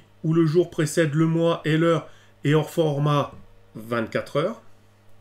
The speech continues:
Et me concernant, c'est ce que j'ai pris ici. Donc j'ai pris dans format la table des données qui contenait la colonne, euh, les dates. Et j'ai procédé ici à un format.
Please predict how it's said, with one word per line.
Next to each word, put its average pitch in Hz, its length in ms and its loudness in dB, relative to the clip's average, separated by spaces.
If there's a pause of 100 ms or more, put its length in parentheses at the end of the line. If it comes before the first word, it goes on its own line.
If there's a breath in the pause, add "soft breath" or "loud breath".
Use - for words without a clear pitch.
(480 loud breath)
Et 214 360 2
me 170 200 2
concernant, 160 680 -2 (140)
c'est - 120 -10
ce - 100 -10
que - 80 -4
j'ai 123 140 0
pris 131 320 -6
ici. 131 360 -6
Donc 131 160 0
j'ai 113 120 -4
pris 147 360 -4 (400 loud breath)
dans 131 140 0
format 139 380 0
la 131 140 2
table 131 480 -2 (160)
des 120 120 -4
données 135 340 0
qui 151 120 -8
contenait 139 560 -2 (200)
la 104 80 -10
colonne, 143 460 -2 (680 soft breath)
euh, 110 60 -10
les 113 160 0
dates. 156 440 -2 (1200)
Et 175 120 0
j'ai 151 380 0 (140)
procédé 175 720 0
ici 160 480 -6 (640 soft breath)
à 185 80 2
un 190 100 2
format. 135 440 -2